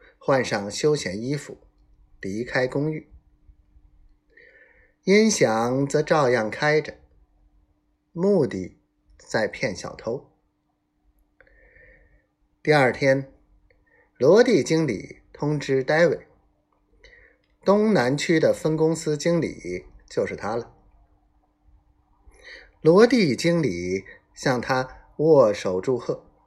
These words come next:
他则以平等态度对待罗蒂经理。第三章的预言得到了证实。维尔对落选一事很泰然，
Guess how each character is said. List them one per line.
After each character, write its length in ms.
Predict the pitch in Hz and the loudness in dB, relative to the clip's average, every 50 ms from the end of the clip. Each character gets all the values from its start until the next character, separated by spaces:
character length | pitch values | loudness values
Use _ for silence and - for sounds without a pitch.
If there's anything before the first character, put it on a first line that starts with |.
| _ _ _ _ _ _ _ _ - _ _ - _ _ _ _ _ _ _ | _ _ _ _ _ _ _ _ -20 _ _ -20 _ _ _ _ _ _ _
他 160 | - - 135 | -4 -4 -2
则 200 | 131 - 120 117 | 0 0 0 0
以 180 | 110 95 92 - - - - | -2 -4 -8 -12 -16 -20 -14
平 320 | - - 123 143 180 214 202 | -8 -4 -2 0 0 0 0
等 200 | - 110 95 90 | 0 -2 -2 -4
态 260 | - - 139 117 104 | -6 -4 -4 -4 -4
度 240 | - 85 - - _ _ _ _ _ _ _ _ _ _ | -4 -8 -12 -16 _ _ _ _ _ _ _ _ _ _
对 300 | - 131 156 160 135 104 | 0 4 4 4 4 2
待 240 | 90 98 95 87 - | -2 -4 -6 -8 -8
罗 180 | 80 82 90 87 | -8 -10 -10 -10
蒂 140 | 90 90 | -12 -14
经 200 | 87 - - 82 | -14 -14 -16 -16
理。 140 | 80 - - - _ _ _ _ _ _ _ _ _ _ _ _ _ _ _ _ _ _ _ _ _ - - - _ _ _ _ _ _ _ | -16 -16 -20 -20 _ _ _ _ _ _ _ _ _ _ _ _ _ _ _ _ _ _ _ _ _ -20 -20 -20 _ _ _ _ _ _ _
第 180 | - 151 143 131 | -2 0 0 0
三 320 | 120 - 175 170 165 170 | 2 2 2 2 2 2
章 240 | 160 170 165 165 165 | 2 2 2 2 0
的 120 | 156 135 | 0 -2
预 140 | 107 110 107 | -2 -4 -6
言 500 | 95 87 87 90 90 90 98 107 110 - _ _ _ _ _ _ _ _ _ | -8 -6 -8 -8 -8 -8 -10 -10 -12 -14 _ _ _ _ _ _ _ _ _
得 240 | 110 98 95 101 | -8 -6 -6 -4
到 220 | 117 139 120 110 95 | -4 -4 -4 -4 -4
了 120 | 90 80 | -4 -6
证 320 | - - - 85 - - - | -4 -4 -2 -2 -2 -4 -8
实。 220 | - - - - _ _ _ _ _ _ _ _ _ _ _ _ _ _ _ _ _ _ _ - _ - - _ - - - - - _ _ _ _ | -12 -14 -16 -16 _ _ _ _ _ _ _ _ _ _ _ _ _ _ _ _ _ _ _ -20 _ -20 -20 _ -20 -20 -20 -20 -20 _ _ _ _
维 260 | 123 139 190 233 226 | 4 6 8 8 8
尔 180 | 170 131 127 165 | 6 6 4 4
对 160 | - 175 175 | 4 2 4
落 200 | 190 214 180 151 | 4 4 4 2
选 280 | 139 - 110 98 92 | 2 0 -4 -4 -4
一 80 | 98 123 | -4 -6
事 320 | 139 - - 120 - - - - _ _ _ _ | -6 -4 -6 -8 -8 -10 -14 -20 _ _ _ _
很 320 | _ - - 104 95 92 | _ -14 -12 -10 -10 -10
泰 240 | 85 - - 147 127 | -10 -10 -8 -8 -8
然， 300 | 98 82 80 - - | -8 -8 -12 -14 -20